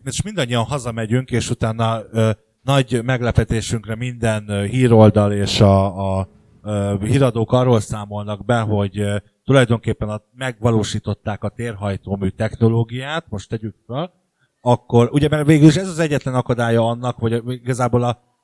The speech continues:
a, hát a fénynél gyorsabb utazás az, hogy mi most tényleg kime-, kimenjünk a naprendszeren kívülre is, még nyilván a naprendszerben is egyszerűbb lenne utazgatni. Mennyi idő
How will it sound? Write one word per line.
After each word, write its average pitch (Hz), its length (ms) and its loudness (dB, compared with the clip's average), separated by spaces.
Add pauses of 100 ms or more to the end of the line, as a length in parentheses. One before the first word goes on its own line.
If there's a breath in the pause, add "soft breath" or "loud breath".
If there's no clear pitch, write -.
(140)
a, 117 200 -10 (240)
hát - 160 -12
a 131 40 -6
fénynél 160 360 2
gyorsabb 120 420 0
utazás 113 480 -4
az, 117 220 -2
hogy 113 160 -2
mi 113 80 -10
most 113 320 -4 (160)
tényleg 117 320 -4
kime-, 113 440 -6
kimenjünk 113 580 -10
a 113 180 -4 (160)
naprendszeren 117 720 -2
kívülre 120 520 0
is, 143 420 -2
még 92 160 -20
nyilván 104 300 -2
a 101 40 -10
naprendszerben 101 580 -6
is 95 100 -8
egyszerűbb 98 380 -10
lenne 98 200 -12
utazgatni. 120 720 -12 (220)
Mennyi 175 480 -12
idő 120 720 -6